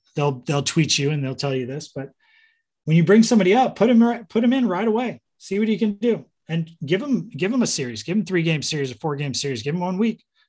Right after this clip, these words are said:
And if he doesn't produce, ship him out. I mean, that's literally what a lot of teams do, especially when they're looking for something. And you, you gotta look in-house sometimes. You can't always look outside and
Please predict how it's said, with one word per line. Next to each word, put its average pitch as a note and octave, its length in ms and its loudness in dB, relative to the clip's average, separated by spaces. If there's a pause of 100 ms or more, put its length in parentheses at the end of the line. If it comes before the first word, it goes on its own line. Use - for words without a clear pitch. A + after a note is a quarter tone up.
(180)
And C#3 100 -6
if C3+ 80 -6
he C#3+ 40 -6
doesn't D#3+ 260 2
produce, F#3+ 460 -2 (120)
ship C#3 240 -8
him B3 100 0
out. D4+ 240 -10 (1120)
I D3 40 -8
mean, E3 100 0
that's G3 360 -4
literally G#3 360 4
what F3+ 160 2
a E3 40 0
lot E3+ 160 -2
of F#3 60 -8
teams G3+ 280 -4
do, A#3 320 -2 (1000)
especially F#3+ 340 -2
when G3+ 120 0
they're F#3+ 100 -2
looking G3 300 0
for E3 140 -6
something. A2+ 520 -10
And C#3+ 120 -2
you, D3 100 -2
you D3 240 -4
gotta F3 180 4
look F3 220 2
in-house E3+ 360 0
sometimes. B2+ 600 -6 (300)
You C3+ 120 -6
can't E3+ 240 0
always E3 280 4
look E3 180 2
outside D#3 520 0
and C3+ 200 -4